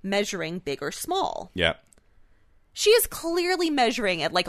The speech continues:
Speaker 1: almost full term, so I don't understand why they don't try to induce labor.
Speaker 2: Yeah, and, well, I also don't
Speaker 1: And
Speaker 2: understand. So
Speaker 1: Carlisle is a doctor.
Speaker 2: he does mention at one point he can actually kinda guess it, she'll probably give birth tomorrow.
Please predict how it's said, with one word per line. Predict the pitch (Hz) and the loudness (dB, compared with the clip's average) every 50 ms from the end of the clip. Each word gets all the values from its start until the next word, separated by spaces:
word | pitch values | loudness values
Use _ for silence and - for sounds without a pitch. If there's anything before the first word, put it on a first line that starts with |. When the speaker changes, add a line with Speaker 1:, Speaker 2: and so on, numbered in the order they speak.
| - - | 2 4
Speaker 1:
almost | 190 196 196 202 196 196 190 - - | 4 4 4 4 2 2 2 -2 -2
full | - 214 196 175 170 | 0 0 0 2 0
term, | - - 185 156 151 131 170 | -2 -2 0 0 0 -2 -4
so | 180 - 214 | -4 -4 -2
I | 214 247 | -2 -2
don't | 220 294 285 294 | -2 -4 -4 -4
understand | 294 302 311 294 - - 240 202 196 196 190 | -4 -4 -6 -6 -6 -4 -4 -4 -2 -2 -2
why | 185 | -2
they | 180 180 | -2 -2
don't | 175 170 147 175 | -2 -4 -4 -6
try | - 190 160 | -8 -8 -6
to | - 147 | -6 -6
induce | 170 165 - 147 - - - | -8 -8 -8 -8 -8 -8 -8
labor. | - - - - 85 87 135 190 - - - - - - - - _ | -8 -10 -8 -6 -6 -4 -6 -6 -10 -16 -20 -20 -20 -20 -20 -20 _
Speaker 2:
Yeah, | - 127 117 123 127 123 120 117 110 - - | -8 -4 0 2 2 4 4 2 0 0 0
and, | 170 160 160 | 0 6 6
well, | 202 175 - - | 6 6 6 2
I | - 185 208 | 2 4 4
also | 240 262 247 247 | 4 4 4 4
don't | 196 180 | 4 4
Speaker 1:
And | 156 | 4
Speaker 2:
understand. | 139 - - 160 143 131 - - | 2 2 0 -2 -2 -2 -4 -4
So | - 381 | 2 6
Speaker 1:
Carlisle | 403 427 494 494 480 480 480 | 6 8 8 6 4 2 2
is | 453 - | 2 0
a | 453 427 | 0 0
doctor. | 415 403 480 622 605 - - 440 139 98 - - - - - - - - - 117 | 2 2 2 0 0 -2 -2 -2 -2 -2 -4 -6 -6 -8 -10 -16 -20 -20 -14 -12
Speaker 2:
he | 117 127 143 175 | -8 -6 0 6
does | 180 233 254 233 | 8 8 8 8
mention | 220 214 175 180 | 4 4 4 4
at | 160 | 4
one | 143 | 4
point | 135 143 127 | 4 4 4
he | 131 | 4
can | 120 131 123 | 2 2 2
actually | 123 120 - | 2 2 2
kinda | - 135 113 101 | 2 2 2 4
guess | 98 101 101 98 - - | 4 2 2 2 0 -4
it, | 113 - | -6 -2
she'll | - 120 101 | 0 0 0
probably | - - 107 101 92 95 90 | 2 2 2 2 2 0 0
give | 90 98 90 82 | 0 0 -2 0
birth | - 90 90 87 - - | -4 -4 -4 -4 -6 -12
tomorrow. | - - 82 78 80 87 95 104 117 139 | -12 -12 -8 -4 -2 0 2 2 2 0